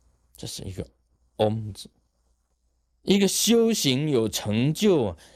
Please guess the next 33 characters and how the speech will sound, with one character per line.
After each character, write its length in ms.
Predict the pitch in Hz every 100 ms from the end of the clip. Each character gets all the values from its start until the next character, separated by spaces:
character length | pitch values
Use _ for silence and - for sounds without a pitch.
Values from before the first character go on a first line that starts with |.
| _
你 260 | 127 143 -
嗡 340 | - 190 185 190
字 240 | 196 170
成 400 | 110 - 90 107
就 220 | 139 147
了， 120 | 110 - _ _ _ _ _ _ _ _ _ _ _ _ _
宇 460 | - 117 131 147 196
宙 400 | 202 269 233 165
所 280 | - 147 185
有 120 | 139
的 140 | 113
诸 300 | 117 - 160
尊 340 | 160 160 160 151
啊， 200 | 92 - _ _ _ _ _ _ _ _ _ _ _ _ -
它 160 | 190
可 160 | 208 151
以 40 |
摄 380 | 110 - - 180
入 220 | 147 151
到 180 | 135 156
你 140 | 117 104
身 280 | - 117
体 140 | 120 101
里 180 | 98 -
面 200 | 95 85
来 240 | 78 - -
的。 1400 | _ _ _ _ _ _ _ _ _ _ _ _ -
啊， 80 | 107
现 260 | 104 165 147
在 140 | 147
问 200 | 147 139
大 160 | 143 131
家， 340 | 131 139 143